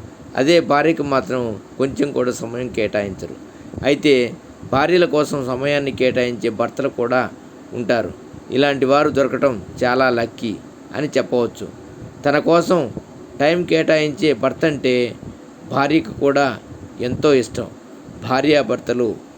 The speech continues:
నాణ్యమైన సమయాన్ని తమ కోసం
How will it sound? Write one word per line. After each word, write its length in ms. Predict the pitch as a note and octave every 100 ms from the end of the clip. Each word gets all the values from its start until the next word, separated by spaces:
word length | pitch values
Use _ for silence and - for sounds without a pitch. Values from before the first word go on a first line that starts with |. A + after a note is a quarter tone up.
| - - - G2
నాణ్యమైన 880 | A#2+ D3 D3+ D3 C#3 C3 B2+ C3 B2 - - - -
సమయాన్ని 800 | B2+ B2+ C#3+ C#3+ C#3 C3+ C3+ G#2+ - - - - - - -
తమ 180 | C3 B2+
కోసం 500 | B2 D3 C#3+ D3+